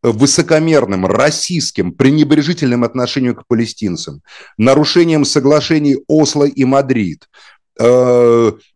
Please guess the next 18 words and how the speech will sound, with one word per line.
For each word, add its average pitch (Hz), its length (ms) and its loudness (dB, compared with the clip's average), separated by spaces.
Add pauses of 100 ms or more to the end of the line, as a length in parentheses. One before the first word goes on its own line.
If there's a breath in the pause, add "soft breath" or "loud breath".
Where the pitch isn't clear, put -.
(560)
тем, 170 200 2
что 156 200 -2
они 156 180 2
плевали 151 640 4
с - 140 -8
высокой 135 360 -2
колокольни 139 600 2
на 123 120 2
резолюцию 135 680 2
оон, 113 280 0
которую, 98 300 -4
кстати, 104 220 -6
демократы 110 600 0
провели. 107 400 -4
Напомню, 107 440 -2
что 104 260 -2
Израиль 120 340 0
создан 101 480 -4